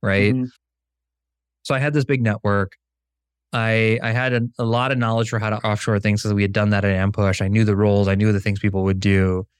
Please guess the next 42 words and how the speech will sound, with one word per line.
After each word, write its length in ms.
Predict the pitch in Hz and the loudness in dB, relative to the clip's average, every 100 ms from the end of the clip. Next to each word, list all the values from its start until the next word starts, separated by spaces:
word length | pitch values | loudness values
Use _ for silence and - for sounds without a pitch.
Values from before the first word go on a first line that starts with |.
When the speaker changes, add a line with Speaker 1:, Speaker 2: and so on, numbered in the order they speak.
| _ _ _ _ _ | _ _ _ _ _
Speaker 1:
and 100 | 135 | -4
I 80 | 135 | -2
kinda 180 | 165 165 | -2 -2
had 140 | 175 | 0
the 120 | 175 | -2
brand, 360 | 156 160 196 135 | 0 0 0 0
like, 120 | 113 | -2
a 40 | |
burgeoning 400 | 110 113 120 127 | -2 -2 0 -2
brand 320 | 117 117 139 117 | 0 0 0 0
in 60 | |
growth 220 | 110 107 | 0 0
marketing. 320 | 123 147 143 123 | 0 -2 -2 0
So 80 | |
I 100 | 165 | 0
had, 220 | 147 190 214 | 0 -2 -2
like, 160 | 147 | -4
there's 160 | 151 143 | -4 -6
all 220 | 208 208 | -2 2
these, 180 | 202 175 | 2 2
and 100 | 156 | 0
then 80 | 147 | 0
you 100 | 143 | 0
bring 200 | 156 151 | -2 0
Adrian 360 | 143 156 147 127 | 0 0 0 0
in, 120 | 123 | 0
who's 140 | 123 | 0
the 80 | 113 | -2
C 240 | 113 123 | 0 2
E 60 | 156 | 2
O, 120 | 190 | 2
and 120 | 143 | 0
she 140 | 123 170 | -2 -2
had 80 | 156 | -2
a 40 | |
big 220 | 123 135 | -2 -2
background 400 | 123 113 110 113 | -2 -4 -4 -4
in 60 | 107 | -4
H 100 | 104 | -2
R 100 | 104 | -2
and 100 | 104 | -2
recruiting 640 | 101 - 214 127 104 104 | -2 0 0 0 0 -2